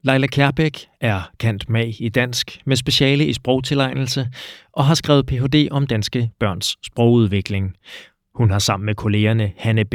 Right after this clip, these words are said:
Søndergaard Knudsen, Christine M. Jensen de Lopez og Lars Holm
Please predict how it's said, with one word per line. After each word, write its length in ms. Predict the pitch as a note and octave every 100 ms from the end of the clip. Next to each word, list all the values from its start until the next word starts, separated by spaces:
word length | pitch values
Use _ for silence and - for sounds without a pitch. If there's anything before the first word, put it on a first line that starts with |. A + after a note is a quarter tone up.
| G#2
Søndergaard 580 | - G#2+ A2 A2 G2+ F#2
Knudsen, 460 | - B2 B2 C3 A#2+ - _ -
Christine 520 | B2 - C3 A#2+ A2+ A#2+
M. 160 | B2+ A#2 -
Jensen 500 | A2+ A2+ A#2 B2+ A2+ A2
de 60 |
Lopez 520 | G#2 C3 B2+ C#3+ - - - - _
og 200 | F3 F3 -
Lars 300 | G#2+ F2 F2
Holm 320 | C3 C#3+ C3